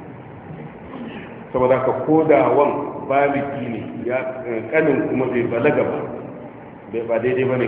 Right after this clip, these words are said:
ka raba tsakaninsu. فكان في البيع أحدهما قطع الاستئناس والمنع من التآخذ. Idan aka ce wa da kani, wan babba ne, balag-, baligi ne, kanin fa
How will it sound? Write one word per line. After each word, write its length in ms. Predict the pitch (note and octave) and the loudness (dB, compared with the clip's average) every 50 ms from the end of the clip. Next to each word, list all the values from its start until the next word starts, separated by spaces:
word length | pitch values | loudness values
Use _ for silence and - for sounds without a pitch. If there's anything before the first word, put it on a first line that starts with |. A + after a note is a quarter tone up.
| A2 | 2
ka 60 | A2+ G#2+ | 0 0
raba 160 | G#2+ G#2 G#2 | 0 0 -2
tsakaninsu. 580 | - - - - F#2 F#2 F#2 F#2 F2+ - F2+ - - - - - - - - - - - - - - - - - - - - - - - - | -2 -4 -4 -2 -2 -2 -2 -2 -4 -6 -8 -10 -10 -12 -12 -14 -14 -16 -16 -16 -16 -18 -18 -18 -18 -18 -18 -18 -18 -18 -18 -18 -16 -10 -8
فكان 340 | - G#2+ - C3+ C#3 C3+ C3 | -6 0 2 4 4 4 4
في 100 | - A#2+ | 2 0
البيع 480 | A#2 A2+ C3 C3+ C3+ - - - - B2 | 0 0 0 0 0 0 -2 -2 -4 -2
أحدهما 500 | - C3+ B2 A#2+ A2+ A#2 A#2 B2 D3 F3 - - - - - - | -2 -2 -2 -2 -4 -2 0 2 2 2 2 0 -2 -4 -2 0
قطع 200 | D3 D3 D3 D3 | 0 2 2 2
الاستئناس 720 | C3+ - D3 D3 C#3+ C#3+ C#3+ C#3 B2+ A#2+ A#2+ C#3 C#3 C3 - - | 0 0 0 -2 -2 -2 -2 -2 -2 0 2 4 4 2 2 0
والمنع 420 | A#2 A#2 A2+ A2+ A2+ B2+ D3+ - | 0 0 0 0 2 2 2 2
من 240 | - C#3 B2+ B2+ A#2+ | 0 0 0 0 0
التآخذ. 580 | A#2 - - A#2 G#2+ A2 A2 G#2 - G#2 G2+ G2+ - - - - - - - - - - - - - - - - - - - | 0 -2 -2 -2 0 2 2 2 2 0 -4 -4 -6 -8 -10 -10 -12 -12 -14 -16 -16 -16 -16 -16 -18 -18 -18 -18 -16 -10 -6
Idan 160 | G#2+ C3+ C#3 | -4 -2 -2
aka 140 | D3 D3+ C#3+ - | -2 -2 -4 -2
ce 120 | D3 C#3 A#2+ | -2 0 2
wa 280 | A#2 B2 C#3 D3 C#3+ | 4 6 6 6 6
da 140 | C#3 C3 A2+ | 6 4 2
kani, 580 | - - C#3+ C#3 C3+ B2+ A2 - - - - G2+ | 2 2 2 2 2 0 -2 -4 -6 -6 -4 2
wan 320 | A2+ C#3+ D3+ C#3+ A#2 - | 4 4 4 4 2 0
babba 320 | B2 A#2 - - C3 D3 | 0 -2 0 2 2 2
ne, 180 | C#3+ C#3+ - - - - - - - - - - - - - - - - - - | 4 2 2 0 -2 -4 -6 -8 -10 -10 -10 -12 -12 -14 -16 -16 -16 -14 -6 -4
balag-, 480 | A2 G#2+ A2+ A2 A2 - - A2 - | -2 -2 -2 -2 -4 -6 -8 -4 2
baligi 480 | - C#3+ D3 D3+ C#3+ C3 A#2 A#2+ B2 B2 | 4 6 6 6 4 2 0 -2 -4 -2
ne, 160 | A2+ G#2 G2 - - - - - - - - | -2 -4 -4 -6 -8 -10 -10 -12 -10 -2 0
kanin 240 | E3+ E3 E3 D3+ B2+ - | 2 4 4 4 2 2
fa 80 | - - | 0 0